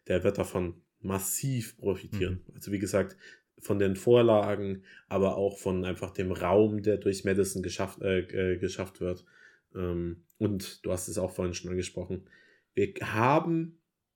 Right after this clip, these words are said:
Speaker 1: endlich wieder einen guten Freistoßschützen.
Speaker 2: Ja.
Speaker 1: Ähm,
Speaker 2: Ja, ist das her.
Speaker 1: wahrscheinlich, das, äh, trifft er keinen einzigen nächste Saison.
Speaker 2: <laughs>
Speaker 1: Aber in der Theorie haben wir jetzt endlich mal wieder jemanden, der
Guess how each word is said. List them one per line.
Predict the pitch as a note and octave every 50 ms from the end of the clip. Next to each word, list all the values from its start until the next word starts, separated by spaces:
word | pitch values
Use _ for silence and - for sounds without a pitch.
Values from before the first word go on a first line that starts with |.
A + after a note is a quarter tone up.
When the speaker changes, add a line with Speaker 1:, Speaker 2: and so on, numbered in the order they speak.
| _ _ _ -
Speaker 1:
endlich | B2+ C#3+ D3+ D3+ D#3+ C#3+ D3 -
wieder | D3+ C#3+ D3+
einen | D3 C#3 C3+ C3+
guten | D3 D3 D3+ - - A#3
Freistoßschützen. | - - A#2 A2 - - - E4 D#4 - - F4 F4 - - E4 - - - - _ _
Speaker 2:
Ja. | - G2 - - _ _ - - _ _ _ _ -
Speaker 1:
Ähm, | - A3 A3 G#3+ F#3+ E3 C#3+ - - _ _ -
Speaker 2:
Ja, | G2+ G2 G2 G2+ G2+ G2+
ist | G2+ G2
das | F#2+ F#2+ F#2
her. | F#2+ F#2 F2+ - -
Speaker 1:
wahrscheinlich, | - - G#2 F#2 - A2 A2 A2 G#2+ G#2+ - -
das, | G#2 F#2+ - A2
äh, | G#2 G2+ G2
trifft | - - A#2 A2+ -
er | A2+ G2+ G2+ -
keinen | - - A#2+ A#2 B2 B2
einzigen | A2+ A2 A#2 A#2+ A#2+ C3 A#2 A#2+
nächste | A#2 A2 - - - A2+
Saison. | A2+ A#2+ A#2 A#2+ - - - - -
Speaker 2:
<laughs> | - - - - -
Speaker 1:
Aber | G#2+ F#2+ F#2 F#2 F#2 F2+ F2 F2+ F#2+ F#2 F#2 F#2 - - - - - _ _ - - - - G3+ G3+ G3 F3+ F3+ E3 C#3 -
in | - A2 A2
der | A2+ A2 A2
Theorie | - - A2+ G#2+ G2+ F#2+ G#2 A2+ A#2+ A#2+
haben | G2+ G#2+ G#2
wir | G2+ G2
jetzt | G2 F#2+ F#2+
endlich | - G#2+ G2 - A2 F#2+ F#2+
mal | G2 F#2+ F#2 F2+
wieder | G2 F#2+ F#2+
jemanden, | F2+ F#2 F2+ F#2 F#2 F2+ G2+ F#2
der | F2+ F2+ F2 F2 E2+ E2